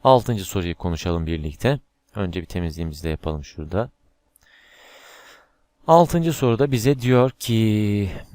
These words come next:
Demiş ki bu bir karedir. İşte çeşitli oranlar vermiş. Tanjant x nedir? Büyük katsayı burada olduğu için buradan düşünelim. Şurada ne diyor? F C,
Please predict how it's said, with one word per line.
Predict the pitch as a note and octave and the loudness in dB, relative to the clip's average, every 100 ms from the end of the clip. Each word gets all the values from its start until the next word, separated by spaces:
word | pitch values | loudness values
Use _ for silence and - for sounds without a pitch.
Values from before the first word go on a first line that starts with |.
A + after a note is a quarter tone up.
| - - A#2+ | -20 -20 -12
Demiş | B2+ C#3+ A2+ - | -4 0 0 -2
ki | |
bu | A#2+ | -2
bir | C3+ C3+ | 0 0
karedir. | - A#2+ F#2+ C3+ - - _ _ - | 2 2 2 -2 -8 -14 _ _ -18
İşte | - B2 | -10 -6
çeşitli | C3 - C3 | -6 -4 0
oranlar | A#2+ A#2 A#2 A2+ | 2 2 0 0
vermiş. | G2 G2+ - | -2 -4 -4
Tanjant | A#2+ A2 G2 F2+ - | -2 -2 0 -4 -4
x | - - | -10 -4
nedir? | G#2 - - - - | -4 -4 -18 -20 -20
Büyük | C3+ A2 A#2+ | -12 -8 -8
katsayı | - A2+ - G#2+ | -6 -8 -4 -4
burada | G#2 A2 | -2 -2
olduğu | A2+ | -4
için | - G2+ F#2+ | -4 -6 -4
buradan | G2 G2+ | 0 -2
düşünelim. | F#2 - F2+ A#2+ _ - _ - _ _ | -2 -2 -4 -4 _ -20 _ -20 _ _
Şurada | - D3 D3+ | -4 0 2
ne | D3 | 2
diyor? | A#2+ D3 | 0 -2
F | - C#3 C#3 | 0 2 2
C, | A2+ D3 | 2 0